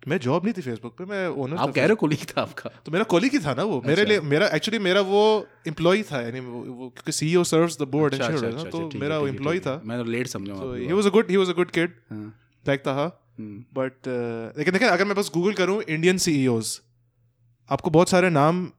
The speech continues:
Speaker 1: मिलेंगे। और एक मैं अगर एमएसएन का आर्टिकल खोल लूँ, तो जाहिर सी बात है, एक तो mind click होता है, यार, Google का है, सुंदर,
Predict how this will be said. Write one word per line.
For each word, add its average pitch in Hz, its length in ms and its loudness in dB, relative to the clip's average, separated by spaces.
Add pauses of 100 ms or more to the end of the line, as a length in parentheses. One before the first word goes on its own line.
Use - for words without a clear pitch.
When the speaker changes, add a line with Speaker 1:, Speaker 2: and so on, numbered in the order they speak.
(680)
Speaker 1:
मिलेंगे। 160 420 2
और 156 180 0
एक 147 100 0
मैं 147 120 2
अगर 147 180 0
एमएसएन 156 300 0
का 160 140 2
आर्टिकल 147 440 2 (140)
खोल 160 220 4
लूँ, 156 240 0
तो 151 140 -2
जाहिर 147 140 4
सी 185 60 -2
बात 165 160 2
है, 170 100 4
एक 170 80 0
तो 165 440 -4 (220)
mind 151 200 -2
click 165 140 -4
होता 156 140 0
है, 151 60 4
यार, 151 100 4
Google 156 300 4
का 180 80 4
है, 156 300 4
सुंदर, 147 320 2